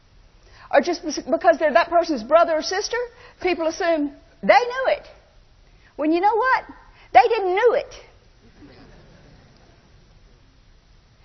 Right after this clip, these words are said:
And so when the trials and tests came, everybody expected them to stand as firm as they stood,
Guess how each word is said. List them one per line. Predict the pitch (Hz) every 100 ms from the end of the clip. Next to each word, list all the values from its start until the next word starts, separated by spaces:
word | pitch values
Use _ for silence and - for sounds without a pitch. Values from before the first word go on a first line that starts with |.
| - -
And | 339
so | 285 370 339 - -
when | - 359
the | 339
trials | 277 370 403 392 370
and | 311
tests | 339 392 -
came, | - 381 415 494 480 - _ _ _ _ _ _ _ _ _ - -
everybody | - 370 311 381 370
expected | 294 - - 277 370 277
them | 359 277
to |
stand | 262 - 349 403 440
as | 339
firm | - 349 302
as | 254
they | 302 370
stood, | 427 392 427 466